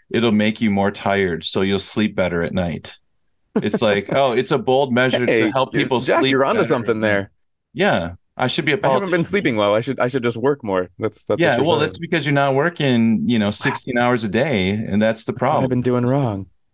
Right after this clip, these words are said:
Speaker 1: Yeah. You'd
Speaker 2: Well,
Speaker 1: sleep
Speaker 2: well,
Speaker 1: better.
Speaker 2: thank you for, thank you for setting that straight, Jack. Now,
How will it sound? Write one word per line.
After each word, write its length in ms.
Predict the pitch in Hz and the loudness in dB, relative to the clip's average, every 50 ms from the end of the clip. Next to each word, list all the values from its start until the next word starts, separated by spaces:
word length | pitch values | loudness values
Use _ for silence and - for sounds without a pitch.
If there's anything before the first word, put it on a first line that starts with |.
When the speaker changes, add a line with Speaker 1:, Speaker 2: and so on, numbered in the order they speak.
| _ _ | _ _
Speaker 1:
Yeah. 340 | 98 104 101 92 82 - - - _ _ _ _ _ _ _ _ _ _ _ _ _ _ _ | -4 -2 0 0 -2 -4 -6 -10 _ _ _ _ _ _ _ _ _ _ _ _ _ _ _
You'd 100 | 101 113 | 0 0
Speaker 2:
Well, 140 | 120 - - | 2 0 0
Speaker 1:
sleep 120 | 135 143 - | -4 -6 -4
Speaker 2:
well, 100 | 107 101 | -2 -2
Speaker 1:
better. 80 | 90 82 | -2 0
Speaker 2:
thank 180 | - 131 127 | -2 0 0
you 80 | 131 120 | 0 0
for, 380 | - 117 113 107 104 101 - - _ | 2 2 2 2 2 0 -4 -4 _
thank 160 | 139 135 131 | -2 0 0
you 60 | 127 | -2
for 80 | 113 123 | -4 0
setting 240 | - 123 110 110 107 | 0 0 0 2 0
that 120 | 104 95 | 0 -2
straight, 280 | - - - 101 90 78 | -2 0 0 0 0 0
Jack. 260 | 101 92 87 87 - | 0 -2 -2 -2 -2
Now, 280 | 104 98 95 95 92 | -2 0 0 0 -2